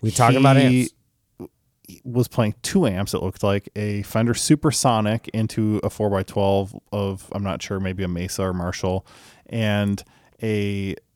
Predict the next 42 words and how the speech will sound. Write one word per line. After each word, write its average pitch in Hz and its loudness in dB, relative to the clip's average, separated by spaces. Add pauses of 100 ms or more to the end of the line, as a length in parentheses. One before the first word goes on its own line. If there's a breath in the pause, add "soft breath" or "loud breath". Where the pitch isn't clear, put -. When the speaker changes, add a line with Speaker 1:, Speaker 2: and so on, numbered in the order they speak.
Speaker 2:
Vox 104 -2 (100)
A 113 -2
C 104 -4
thirty 104 0
two 127 2
twelve 104 2
on 98 -4
top 135 0
of 95 0
another 95 -2 (100)
two 101 -4
twelve 76 -4
probably, 78 -6
or 87 -6
maybe 95 -2
a 90 -4
four 73 -8
twelve, 73 -8
I'm 69 -8
not - -12
sure. 73 -10
Speaker 1:
Yeah. 104 -2 (260 soft breath)
Speaker 2:
So - -2
he 101 2
was 101 0
running 92 0
two 90 -4
amps. - -10 (420)
Speaker 1:
That's - -18
the - -12
sound. 120 -6
Speaker 2:
That's 107 -8
the 98 -16
sound. 95 -8 (120)
Speaker 1:
We 117 6
didn't 135 6
see 135 2
what 120 2
Chris 117 -6
Schiff - -8
was 87 -14
playing. - -20